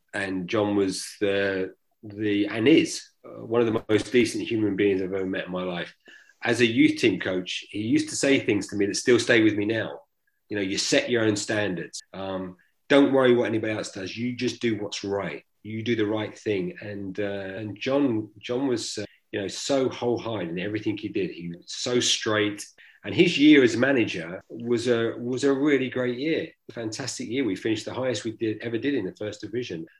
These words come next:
And a lot of it was due to John. John was, John was, uh, you know, he was really, really good. And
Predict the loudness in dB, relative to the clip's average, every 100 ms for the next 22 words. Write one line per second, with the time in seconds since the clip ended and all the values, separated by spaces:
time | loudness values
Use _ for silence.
0 | -8 0 4 4 2 0 0 -4 -2 -4
1 | -4 -4 -4 -4 -2 -2 -6 -10 -16 -8
2 | -4 -4 -4 -6 -8 -8 -10 -8 -8 -6
3 | -6 -8 -8 -10 -12 -10 -6 -4 -2 -4
4 | -4 -6 -4 -4 -4 -10 -20 -20 -20 -8
5 | -2 0 -2